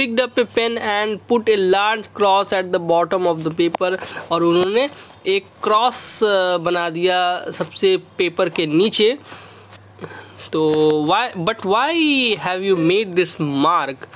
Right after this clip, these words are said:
asked the manager। मैनेजर ने पूछा कि "आपने ये मार्क क्यों दिया है? Why didn't you sign it with your name?" क्यों आपने, अ, साइन नहीं किया, सिर्फ मार्क दिया? "Because I can't read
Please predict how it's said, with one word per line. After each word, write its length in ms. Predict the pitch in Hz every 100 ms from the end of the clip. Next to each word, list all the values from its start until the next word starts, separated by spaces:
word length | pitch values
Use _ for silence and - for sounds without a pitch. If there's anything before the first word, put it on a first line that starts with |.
| - - - 170
asked 300 | 160 - 160
the 140 | 214
manager। 680 | 196 135 143 147 160 131 - - -
मैनेजर 240 | 170 208
ने 80 | 233
पूछा 580 | 226 190 185 - 214 151 147 - - - -
कि 120 | 226
"आपने 400 | - 180 - 240
ये 240 | 226 220 240
मार्क 320 | 190 214 233 -
क्यों 200 | 277 294
दिया 220 | 233 170
है? 320 | 143 131 131
Why 320 | 139 143 190 254
didn't 260 | 277 277
you 160 | - 262 -
sign 220 | 220 202 247
it 200 | 254 220
with 240 | 196 185
your 140 | 208
name?" 560 | 190 196 220 160 139 -
क्यों 300 | 233 262 247
आपने, 540 | 202 190 208 240 302
अ, 60 | 277 - 220 175 170
साइन 420 | 165 202 220 285
नहीं 240 | 254 170
किया, 380 | 151 165 147 147 - - - - - -
सिर्फ 260 | 226 196
मार्क 360 | 185 165 170 170 156
दिया? 400 | 147 135 127 - - - _ - -
"Because 440 | 180 - 214 214 196 294 180
I 160 | 175
can't 440 | 165 175 170 156 165
read 200 | 165